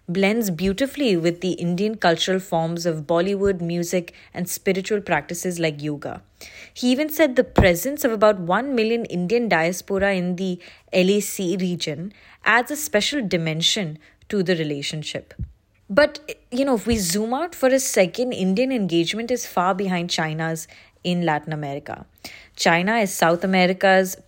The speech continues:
top trading partner and second largest for Latin America as a whole, after the U S, of course. So it's also been offering satellite construction and launch services to countries like Argentina,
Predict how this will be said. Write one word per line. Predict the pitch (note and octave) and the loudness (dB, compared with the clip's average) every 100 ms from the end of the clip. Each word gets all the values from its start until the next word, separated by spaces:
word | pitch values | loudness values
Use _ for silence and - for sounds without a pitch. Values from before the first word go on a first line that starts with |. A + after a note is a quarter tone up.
| _ | _
top | - F#3+ - - | 4 4 2 -4
trading | G3+ F3 D#3+ D#3+ | -2 0 -2 -4
partner | D3 D3+ F#3 C4+ C#4+ | -6 -6 -8 -8 -6
and | F#3+ - | -6 -4
second | - A3+ A3 D4+ C#4+ | 0 0 0 -2 2
largest | E3+ D#3+ G3+ A#3+ - | 4 2 0 -6 -2
for | G#3 | 2
Latin | G3+ D#3+ D#3+ F3+ | 2 2 0 -4
America | E3 D#3 D3 A3 C#4+ | -2 -4 -4 -4 -2
as | F3+ F3 | -2 -2
a | |
whole, | G3+ - C4 F3+ - - | -4 0 2 2 0 -6
after | D#3+ F3+ | -6 -6
the | E3+ | -4
U | D#3+ D#3 | -4 -4
S, | D#3 | -6
of | D#3 - | -10 -12
course. | - - - _ - - - - | -14 -14 -18 _ -20 -20 -20 -18
So | - C#4 - - | 0 2 2 2
it's | B3 - | 0 4
also | G3+ G3 - F4+ | 4 4 4 2
been | E4 D#4+ | 4 4
offering | F#3+ F#3+ B3 B3 | 2 2 -2 -2
satellite | - G3 E3+ F3 A3 A3 | 0 2 2 4 4 4
construction | A3+ G3 - E3+ - G3+ F#3+ | -2 -2 0 -2 -2 -2 -2
and | F#3 E3+ | -2 0
launch | E3 F3+ G#3 | 0 -2 -4
services | - F3 E3 E3+ F3+ F3 - - - - | 0 0 0 -2 -4 -6 -8 -16 -14 -6
to | G#3 | -2
countries | F#3 E3 - F#3 F3+ | 0 0 -4 -4 0
like | E3+ - | -2 0
Argentina, | E3+ E3+ E3+ E3 F#3 G3+ E3 E3+ | 0 0 -2 -4 -4 -2 -2 -4